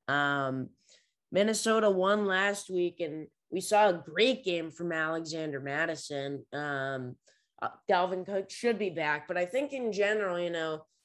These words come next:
it will make s-, not that this is that important to this week's game, but I think in general, it would be nice if they cycled in a little more Alexander Mattison, keep Dalvin fresh when you have,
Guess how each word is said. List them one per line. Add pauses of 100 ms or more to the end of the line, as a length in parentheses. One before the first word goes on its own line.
(160)
it
will
make
s-,
not
that
this
is
that
important
to
this
week's
game, (260)
but
I
think
in
general,
it
would
be
nice
if
they
cycled
in
a
little
more
Alexander
Mattison,
keep (460)
Dalvin
fresh
when
you
have,